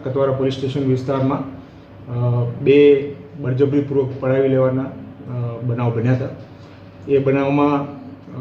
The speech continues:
અ, ત્યાંથી પસાર થતા, પ્રથમ બનાવમાં પસાર થતા હસબન્ડ વાઇફ બે બાઇક ઉપર પસાર થતા હતા. એમને આંતરી અને, અ, હથિયાર બતાવી અને એમની પાસેથી સોનાની વસ્તુઓ પડાવી લેવામાં આવી હતી.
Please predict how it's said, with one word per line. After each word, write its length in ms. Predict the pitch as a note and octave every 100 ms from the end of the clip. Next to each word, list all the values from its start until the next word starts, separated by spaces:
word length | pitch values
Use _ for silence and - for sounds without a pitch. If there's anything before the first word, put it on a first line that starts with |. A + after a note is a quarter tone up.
| B2 B2 B2
અ, 40 | B2 - - - -
ત્યાંથી 240 | C3+ C3+
પસાર 320 | B2+ B2+ C#3+
થતા, 480 | C3 C3+ C3+ C3 B2 - - - - - - - - - - -
પ્રથમ 360 | C3 D3 D3
બનાવમાં 720 | C3+ C#3+ C#3 C#3+ C#3+ C#3 C3
પસાર 240 | C3 C#3+ C3
થતા 320 | C3 C3 A#2+
હસબન્ડ 360 | A#2 C#3+ C#3
વાઇફ 160 | C3 C3
બે 200 | - C3
બાઇક 280 | B2 A#2+ B2
ઉપર 240 | B2+ B2
પસાર 200 | A#2+ B2+
થતા 200 | A#2+ B2
હતા. 120 | B2+
એમને 460 | B2+ B2 B2 B2 B2 B2
આંતરી 380 | B2 B2 C#3
અને, 340 | B2+ B2 A#2 - -
અ, 40 | B2 A2+ A2+ - -
હથિયાર 260 | - C#3 C3
બતાવી 440 | B2+ B2+ C3+ C#3
અને 140 | C3 B2
એમની 160 | B2
પાસેથી 520 | B2 B2 C3 A#2+ A2+ A2 - -
સોનાની 300 | - B2+ B2
વસ્તુઓ 380 | A#2+ A#2+ - B2+
પડાવી 240 | A#2+ B2 B2
લેવામાં 300 | A#2+ B2 A#2+
આવી 140 | B2
હતી. 220 | B2 E3+